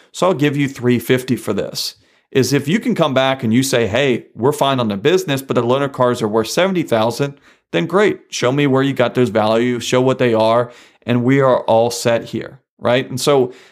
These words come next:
the three hundred thousand dollars is all encompassing, but there are other aspects that can actually increase that price a little bit.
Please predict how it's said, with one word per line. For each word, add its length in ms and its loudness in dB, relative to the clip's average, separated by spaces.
the 80 -8
three 200 0
hundred 320 0
thousand 340 0
dollars 360 2
is 300 2
all 260 4
encompassing, 840 -2
but 140 -2
there 280 0
are 320 2
other 280 2
aspects 540 -4
that 140 -2
can 140 -2
actually 460 -2
increase 420 2
that 160 0
price 320 -2
a 40 -4
little 220 -10
bit. 300 -8